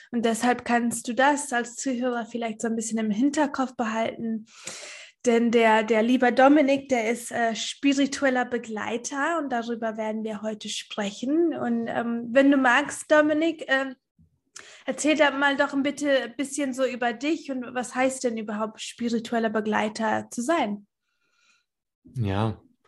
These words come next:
Speaker 2: gerne. Ja, bei mir fing es so an, dass ich, ja, vor etwa zehn Jahren, ja, etwas mehr als zehn Jahren depressiv geworden war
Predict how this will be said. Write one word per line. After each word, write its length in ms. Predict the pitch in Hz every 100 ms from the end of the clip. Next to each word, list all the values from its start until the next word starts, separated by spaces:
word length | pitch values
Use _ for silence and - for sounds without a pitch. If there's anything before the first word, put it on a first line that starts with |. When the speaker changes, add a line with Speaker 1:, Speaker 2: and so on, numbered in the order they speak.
| _ _ _ _ _
Speaker 2:
gerne. 420 | 104 101 104 101 _ _ _ _ _ _ _ _ _ _ _ _ _ _ _ _ -
Ja, 80 | 107
bei 100 | 107
mir 220 | 110 127
fing 260 | 127 123
es 160 | 120 -
so 200 | 123 127
an, 260 | 120 127 120
dass 240 | 113 -
ich, 420 | 113 113 - - _ _
ja, 240 | 110 107 107
vor 340 | - 104 101
etwa 280 | 104 - 110
zehn 340 | - 117 113
Jahren, 560 | 110 110 113 120 123 - _ _ _
ja, 160 | 107 98
etwas 320 | 90 - 104
mehr 120 | 107
als 180 | 104 -
zehn 240 | - 110 104
Jahren 220 | 101 101
depressiv 520 | 107 - 107 127 127
geworden 400 | 117 104 104 104
war 300 | 104 110